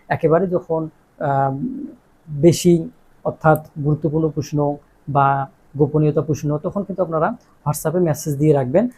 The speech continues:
বা মেসেজ দিবেন। আমি সেটা সময় সুযোগ করে দেখে তারপর আপনাকে কলও দিতে পারি বা আপনাকে মেসেজের রিপ্লাই দিতে পারি। তো যাই হোক, আমি আজকের মতো এখানে শেষ করব। আপনারা ভালো থাকবেন, সুস্থ থাকবেন।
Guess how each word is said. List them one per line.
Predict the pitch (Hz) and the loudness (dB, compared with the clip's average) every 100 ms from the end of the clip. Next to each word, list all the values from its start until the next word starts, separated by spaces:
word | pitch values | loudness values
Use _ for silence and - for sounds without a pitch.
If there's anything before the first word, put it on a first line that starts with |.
| _ | _
বা | 165 | -2
মেসেজ | 156 151 151 165 | 0 0 0 0
দিবেন। | 143 135 131 | 2 0 0
আমি | 135 147 170 - _ | -2 -4 -6 -12 _
সেটা | - 151 151 143 147 _ | -8 -2 0 0 -4 _
সময় | - 156 156 | -4 -2 -2
সুযোগ | 160 160 - | -4 -4 0
করে | 156 180 254 _ - | 2 0 -2 _ -6
দেখে | 139 147 196 | -2 -2 -2
তারপর | 180 143 156 | -4 -2 0
আপনাকে | 143 143 156 | 0 -2 -6
কলও | 147 139 | -2 0
দিতে | 151 143 156 | 0 -4 -2
পারি | 156 240 247 _ - | -2 -2 -4 _ -6
বা | 147 | -2
আপনাকে | 147 151 151 | -2 -2 -4
মেসেজের | 180 147 - 135 202 214 _ _ | -2 -2 -4 -4 -4 -4 _ _
রিপ্লাই | 147 147 156 | -4 2 2
দিতে | 143 127 | 2 0
পারি। | 131 127 123 - _ | -2 -2 -6 -12 _
তো | 147 | -2
যাই | 165 156 | 0 2
হোক, | 196 - _ - | 0 -4 _ -4
আমি | 147 143 | -2 -2
আজকের | - 147 | -2 -4
মতো | 147 156 151 156 | -2 0 0 -2
এখানে | 170 151 147 | -4 -4 -2
শেষ | 165 - | -4 -4
করব। | 156 151 185 - _ - | -2 -2 -4 -8 _ -10
আপনারা | - 151 143 147 - _ | -4 -2 -2 -6 -10 _
ভালো | 143 151 | -2 0
থাকবেন, | 156 156 147 165 | 0 -4 -4 -4
সুস্থ | - - - | -6 -14 -12
থাকবেন। | 180 165 156 165 175 | -6 -6 0 0 0